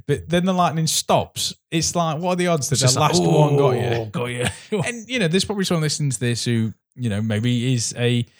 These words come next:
Speaker 2: lightning expert.
Speaker 1: Yeah, going, "No, that is very true, and that is very accurate." And, you know,
Speaker 2: What,
Speaker 1: but
Speaker 2: when
Speaker 1: it
Speaker 2: it
Speaker 1: just,
Speaker 2: hit someone, it
Speaker 1: it's
Speaker 2: goes,
Speaker 1: a
Speaker 2: "Oh, I better
Speaker 1: bit
Speaker 2: leave."
Speaker 1: convenient, isn't it?
Speaker 2: <laughs>
Speaker 1: So it, th-, that's the problem with this movie, is that there, there probably is a really good,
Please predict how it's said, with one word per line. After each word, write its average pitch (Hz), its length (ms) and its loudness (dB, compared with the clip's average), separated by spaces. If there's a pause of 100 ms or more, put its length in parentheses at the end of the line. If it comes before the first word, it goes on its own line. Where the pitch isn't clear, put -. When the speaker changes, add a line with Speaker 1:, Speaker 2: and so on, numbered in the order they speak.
(520)
Speaker 2:
lightning 123 480 -2
expert. 139 300 0
Speaker 1:
Yeah, 147 380 4
going, 143 280 6
"No, 160 160 6
that 151 160 4
is 139 80 2
very 151 200 4
true, 160 300 0
and 147 100 2
that 151 140 0
is 139 60 -2
very 147 280 0
accurate." 147 460 -2
And, 139 220 -4
you 151 100 0
know, 147 60 2
Speaker 2:
What, 143 140 4
Speaker 1:
but 165 100 4
Speaker 2:
when 147 280 4
Speaker 1:
it 151 40 6
Speaker 2:
it - 40 4
Speaker 1:
just, 185 160 6
Speaker 2:
hit 170 160 4
someone, 117 280 2
it - 20 0
Speaker 1:
it's 127 80 4
Speaker 2:
goes, 131 220 6
Speaker 1:
a 151 60 -2
Speaker 2:
"Oh, 120 40 -2
I 113 80 -4
better 117 160 -4
Speaker 1:
bit 107 100 4
Speaker 2:
leave." 120 160 2
Speaker 1:
convenient, 110 680 0
isn't 120 440 -2
it? 185 160 2
Speaker 2:
<laughs> - 40 -20 (600)
Speaker 1:
So 185 240 0
it, 165 160 -2
th-, 170 120 -4
that's 196 260 0
the 190 60 0
problem 170 200 2
with 151 100 2
this 135 80 0
movie, 135 240 2
is 127 140 2
that 104 120 -2
there, 143 140 0
there 147 200 -2
probably 175 340 2
is 156 80 0
a 131 80 -2
really 135 260 0
good, 123 400 -2